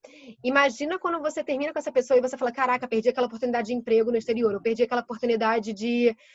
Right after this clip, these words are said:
fazer um intercâmbio, eu perdi aquela oportunidade de fazer aquela viagem." E aí você acaba se sentindo rancorosa com você mesmo por ter deixado aquela oportunidade passar. Tanto que eu sempre falo assim: tipo, nunca deixe de fazer nada por ninguém, porque você não sabe,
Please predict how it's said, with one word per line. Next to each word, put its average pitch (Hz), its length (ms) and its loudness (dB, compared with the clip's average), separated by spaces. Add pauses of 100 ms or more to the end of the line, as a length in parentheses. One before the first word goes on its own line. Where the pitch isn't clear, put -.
fazer 233 220 4
um - 20 6
intercâmbio, 247 600 2
eu - 20 -4
perdi 233 220 0
aquela 247 160 0
oportunidade 240 360 -4
de - 40 -20
fazer 247 160 -4
aquela 247 200 0
viagem." 220 540 0 (480)
E 254 60 2
aí 302 60 0
você 330 140 -6
acaba 339 240 2
se 359 180 -14
sentindo 339 680 -2
rancorosa 294 560 2
com 311 140 -6
você 285 260 0
mesmo 294 320 2
por 269 140 -10
ter 277 80 -8
deixado 277 240 -2
aquela 269 180 -4
oportunidade 247 380 -8
passar. 202 360 -6 (460)
Tanto 285 260 0
que 370 100 -6
eu 330 80 -2
sempre 302 260 -2 (200)
falo 262 200 0
assim: 220 240 -6
tipo, 214 240 -6
nunca 247 320 0
deixe 294 180 -4
de 262 100 -6
fazer 233 460 2
nada 226 420 -2
por 285 160 -2
ninguém, 247 380 -2
porque - 160 -14
você 254 180 -6
não 269 140 -2
sabe, 247 500 -2